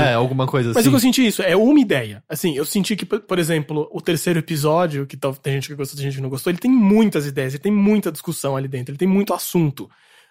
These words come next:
Speaker 2: É, o quarto, n-, n-, não tem
Speaker 1: É,
Speaker 2: nem o que
Speaker 1: vamos,
Speaker 2: dizer.
Speaker 1: mas vamos
Speaker 2: O
Speaker 1: voltar,
Speaker 2: último
Speaker 1: então.
Speaker 2: também. Esse é uma ideia. E depois,
Speaker 1: Mas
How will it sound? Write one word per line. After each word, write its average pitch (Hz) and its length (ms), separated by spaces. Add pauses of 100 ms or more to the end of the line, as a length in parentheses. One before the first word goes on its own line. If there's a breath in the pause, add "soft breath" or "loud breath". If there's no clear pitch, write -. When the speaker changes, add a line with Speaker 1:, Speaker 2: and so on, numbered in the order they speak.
(140)
Speaker 2:
É, 143 340 (200 soft breath)
o 151 80
quarto, 165 500
n-, 127 100
n-, 127 200
não 117 140 (160)
tem 151 100
Speaker 1:
É, 143 100
Speaker 2:
nem 160 100
o 190 40
que 220 60
Speaker 1:
vamos, 226 160
Speaker 2:
dizer. 160 160 (120)
Speaker 1:
mas 175 120
vamos 262 160
Speaker 2:
O 226 40 (120)
Speaker 1:
voltar, 247 160
Speaker 2:
último 262 220
Speaker 1:
então. 233 100
Speaker 2:
também. 180 240
Esse 247 540
é 220 100
uma 320 200
ideia. 262 420 (180)
E 240 40
depois, 165 260
Speaker 1:
Mas - 20